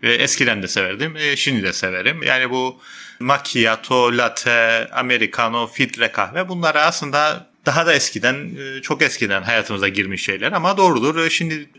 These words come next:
daha da yaygınlaştı. E, birçok kafe açıldı. E, şey olarak kullan-, yani çalışmak için gidenler var. İş sonrası bir araya gelen, sohbet edenler var. Ben şöyle bir faydası olduğunu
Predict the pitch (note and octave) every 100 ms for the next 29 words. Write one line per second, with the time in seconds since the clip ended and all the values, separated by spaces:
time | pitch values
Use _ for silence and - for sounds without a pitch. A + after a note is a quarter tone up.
0 | - C#3 C3+ G#2 F#2 F#2 F2+ E2 - A2
1 | A2+ - A#2+ A#2+ A#2+ A#2+ C3 B2 - C#3+
2 | C3 C3+ B2+ - F#2+ E2 A2+ - - -
3 | - - - - - - - - - -
4 | F3+ A#3 F3 G2 F#2+ - A2 A2 B2 A#2+
5 | A2+ D#3+ C#3 D#3+ D#3+ C3 A2+ G2+ G2+ G2
6 | F#2 F2+ F#2+ E3+ A3+ - D#3+ - - C#3+
7 | C3+ A#2+ C3 C#3 C3+ C3 B2+ B2+ B2+ B2
8 | - C3 C#3+ A#2+ G2 F#2 F#2 F#2+ D#3 G#3
9 | G#3+ G3 F#3+ F#3+ G3 F#3+ F3 A#2+ F#2+ G2+
10 | F#2 F#2+ F2+